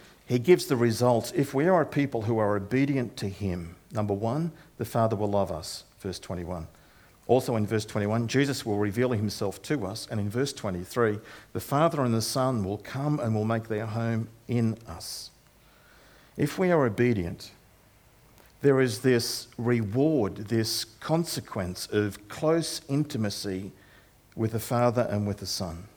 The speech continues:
Do you want to know God closely? Be obedient.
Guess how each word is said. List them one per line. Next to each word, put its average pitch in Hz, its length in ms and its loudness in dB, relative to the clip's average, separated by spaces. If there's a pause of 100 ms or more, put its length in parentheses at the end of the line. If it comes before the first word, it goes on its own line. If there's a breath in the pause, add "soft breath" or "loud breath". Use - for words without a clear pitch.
(180)
Do - 60 -8
you 113 40 2
want 127 100 4
to 131 60 2
know 123 160 4
God 117 280 0
closely? 175 560 -4 (640 soft breath)
Be 101 160 -2
obedient. 87 480 -4